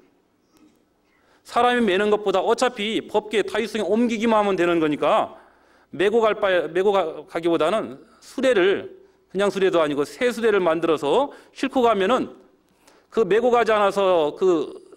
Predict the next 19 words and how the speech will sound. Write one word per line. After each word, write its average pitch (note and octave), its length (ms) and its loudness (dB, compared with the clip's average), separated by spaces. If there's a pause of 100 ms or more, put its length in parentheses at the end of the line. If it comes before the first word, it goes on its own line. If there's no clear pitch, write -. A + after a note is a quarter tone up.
(100)
힘들지도 A#3 480 0
않고 D3 640 0 (1160)
또한 G3+ 300 0
그 G#3 180 0
보는 G#3+ 380 -2
그 F#3+ 220 2
모든 G#3 320 0
사람들이 F3+ 640 -2
그 F#3+ 160 -4
따르는 A#3 320 0
과정에서도 F3+ 640 0 (160)
사람이 B3+ 380 0
맸-, G3+ 400 -2
맸을 G#3 320 -2
때 F#3+ 100 2
그 F#3+ 120 -4
모습 F#3+ 340 0
보는 D#3+ 200 2
것보다도 C#3+ 560 -2